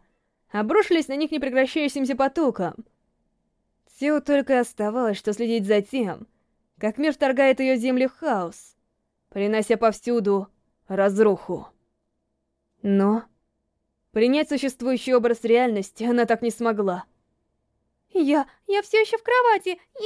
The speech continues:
это всё мне снится! Пожалуйста, проснись! Эта земля впитала ярость времён и покраснела от кровопролитий! Моих собратьев здесь больше нет!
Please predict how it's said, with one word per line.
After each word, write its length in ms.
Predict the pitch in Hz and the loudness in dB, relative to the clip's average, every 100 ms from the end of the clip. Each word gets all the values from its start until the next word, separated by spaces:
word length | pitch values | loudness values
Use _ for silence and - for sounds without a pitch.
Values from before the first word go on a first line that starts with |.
| 453 | 0
это 140 | 466 | 0
всё 260 | 453 - 480 | -4 0 2
мне 160 | 494 494 | 2 -2
снится! 640 | - 427 415 - 427 392 _ _ _ _ _ _ _ _ | -2 0 -2 2 2 2 _ _ _ _ _ _ _ _
Пожалуйста, 520 | 480 466 466 466 453 | -2 4 4 4 0
проснись! 520 | 453 466 480 480 453 - _ _ | 0 2 0 0 -4 -4 _ _
Эта 180 | 453 427 | -2 0
земля 260 | 427 440 453 | 0 0 0
впитала 420 | - 427 453 466 | -2 -4 0 2
ярость 380 | 415 440 453 453 | 2 2 2 0
времён 300 | 494 508 415 - _ _ - | -4 0 0 -2 _ _ -8
и 80 | |
покраснела 480 | 427 415 415 403 415 | -4 0 0 0 -2
от 60 | 427 | -2
кровопролитий! 720 | 415 403 440 427 370 - 359 | -2 0 2 2 0 -2 -4
Моих 220 | 415 415 | -2 -2
собратьев 460 | 453 427 453 453 427 | -2 0 0 0 0
здесь 200 | 403 427 | 0 2
больше 280 | 440 440 | -2 2
нет! 200 | 466 403 | 2 2